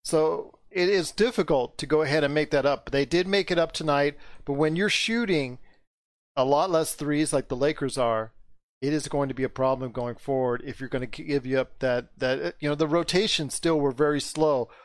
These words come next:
when it comes to the, the way they were defending the Rockets. Those corner threes, as Raphael would probably allude to, are, you know, are driving Laker Tom nuts. P J Tucker was still hitting threes. I wanna ask you this, Raphael.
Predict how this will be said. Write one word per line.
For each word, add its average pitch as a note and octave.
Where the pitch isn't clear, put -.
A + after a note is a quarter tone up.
when C#3
it C3+
comes C#3
to C3+
the, C3
the C#3
way C3+
they C3
were B2
defending C3
the A#2+
Rockets. C3
Those C#3+
corner F3+
threes, D#3+
as B2
Raphael D3
would C3+
probably C3+
allude D#3
to, B2
are, A#2
you C#3
know, A#2+
are B2
driving C#3+
Laker C3
Tom A#2
nuts. B2+
P D#3+
J D3
Tucker D3
was C3
still D#3+
hitting C3+
threes. C3
I D3+
wanna G#3
ask F#3+
you E3+
this, E3+
Raphael. C3